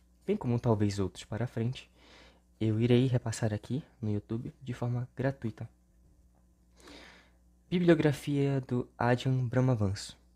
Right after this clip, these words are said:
Ajahn Brahmavanso nasceu em mil novecentos e cinquenta e um, em Londres.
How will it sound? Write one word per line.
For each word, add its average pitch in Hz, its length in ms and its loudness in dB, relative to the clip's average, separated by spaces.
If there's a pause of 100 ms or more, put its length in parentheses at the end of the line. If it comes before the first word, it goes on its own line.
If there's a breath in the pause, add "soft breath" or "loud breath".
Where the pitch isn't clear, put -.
(520 loud breath)
Ajahn 113 460 2
Brahmavanso 101 640 -2
nasceu 101 580 -2
em 95 260 -4
mil 131 100 0
novecentos 135 580 0
e 110 40 -6
cinquenta 117 440 -4
e 113 80 -2
um, 107 200 -2 (160)
em 135 140 0
Londres. 98 580 0